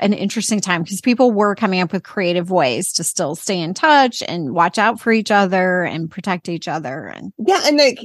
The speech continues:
Speaker 2: Quinn gets all the kids to make, uh, masks in her Zoom class, which I thought, like, that was totally true. You know, all those things happened.
Speaker 1: I thought it
Speaker 2: Yeah.
Speaker 1: was cute at the dance. They had a mask contest, right? For
Speaker 2: Yes,
Speaker 1: whoever had
Speaker 2: yes.
Speaker 1: the best mask. I thought that was really cute too.
Speaker 2: It was really fun.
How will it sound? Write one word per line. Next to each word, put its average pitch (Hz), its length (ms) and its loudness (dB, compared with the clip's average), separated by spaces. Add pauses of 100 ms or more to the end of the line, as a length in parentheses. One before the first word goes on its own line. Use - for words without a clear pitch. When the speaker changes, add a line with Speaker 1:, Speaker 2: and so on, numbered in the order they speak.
(140)
Speaker 2:
Quinn 262 220 2
gets 233 180 2
all 196 100 4
the 196 100 0
kids 196 260 0
to - 80 -2
make, 180 340 -2
uh, 165 200 6
masks 165 680 0
in 202 100 2
her 175 300 2
Zoom 165 260 -2
class, 160 340 4
which 170 140 -4
I 170 80 2
thought, 170 260 2
like, 165 180 2
that 151 180 4
was 170 160 0
totally 180 320 2
true. 170 420 0
You - 140 0
know, - 140 -4
all 165 140 2
those 240 200 0
things - 200 -2
happened. 170 320 -2
Speaker 1:
I 285 60 4
thought 330 160 2
it 311 100 2
Speaker 2:
Yeah. 240 60 2
Speaker 1:
was 240 100 0
cute 254 360 0
at 196 160 0
the 196 120 2
dance. 180 480 -4
They 190 200 0
had 180 220 0
a 123 200 -2
mask 190 500 -2
contest, 226 680 -2
right? 220 420 0
For 226 100 -4
Speaker 2:
Yes, 226 220 8
Speaker 1:
whoever 226 300 0
had 220 100 4
Speaker 2:
yes. 185 140 4
Speaker 1:
the 180 60 2
best 196 280 0
mask. 151 420 -4
I 180 60 -6
thought 175 180 -10
that 92 160 -8
was - 160 -10
really 98 200 -10
cute - 320 -14
too. - 260 -12 (120)
Speaker 2:
It - 60 -4
was 403 200 -2
really 349 180 -2
fun. 285 360 -4